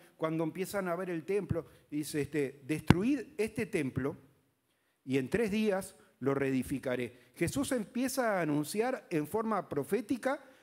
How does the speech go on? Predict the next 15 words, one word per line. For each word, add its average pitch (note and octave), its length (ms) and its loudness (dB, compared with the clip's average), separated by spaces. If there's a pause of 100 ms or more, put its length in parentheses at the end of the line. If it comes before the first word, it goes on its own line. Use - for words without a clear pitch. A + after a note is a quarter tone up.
(220)
acerca A3 920 0
de C#3+ 160 0
su D#3 160 0
muerte C4 480 2 (420)
y F#3+ 120 -2
de F#3+ 120 4
la F#3 160 0
potestad F3 580 4
que D3 140 -2
le D3+ 80 2
había F#3+ 280 2
dado G3 340 2
Dios G#3 380 0 (320)
para D#3 300 2
que D3+ 460 -2